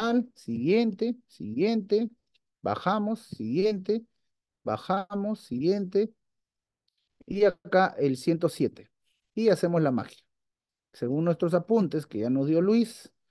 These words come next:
él generó y se olvidó hacer los recibos en febrero. Enero no hizo nada y acá hizo cinco mil.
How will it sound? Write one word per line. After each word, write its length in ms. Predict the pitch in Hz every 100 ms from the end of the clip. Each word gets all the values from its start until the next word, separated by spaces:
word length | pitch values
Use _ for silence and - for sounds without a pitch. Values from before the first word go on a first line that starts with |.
| _ _ _ _
él 240 | 170 175 170
generó 520 | 175 170 175 214 -
y 120 | 131
se 160 | - 127
olvidó 280 | 117 131 156
hacer 160 | 180
los 140 | 190 185
recibos 540 | 185 185 208 214 -
en 240 | 147 147 143
febrero. 420 | 135 147 135 117
Enero 320 | 139 170 170
no 80 | 170
hizo 180 | 165 202
nada 360 | 214 202 214 - _ _ _
y 180 | 247 247
acá 260 | 208 175 170
hizo 300 | 180 - 185
cinco 320 | - 143 127
mil. 240 | 113 95